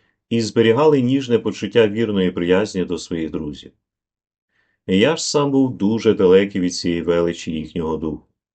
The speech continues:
Я був рабом тілесної гарячки і знаходив смертельні радощі в тому, що тягнув свої кайдани,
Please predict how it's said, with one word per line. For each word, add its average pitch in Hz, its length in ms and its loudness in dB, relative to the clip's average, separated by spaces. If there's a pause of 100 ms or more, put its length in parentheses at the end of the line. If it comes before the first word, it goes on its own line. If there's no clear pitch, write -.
(680)
Я 123 280 6
був 143 260 4
рабом 131 480 4
тілесної 107 720 2
гарячки 95 640 -4
і 82 60 -4
знаходив 101 540 0
смертельні 107 680 0
радощі 110 440 0
в 92 100 -6
тому, 117 300 0
що 98 200 -2
тягнув 98 400 -2
свої 87 220 0
кайдани, 92 680 -2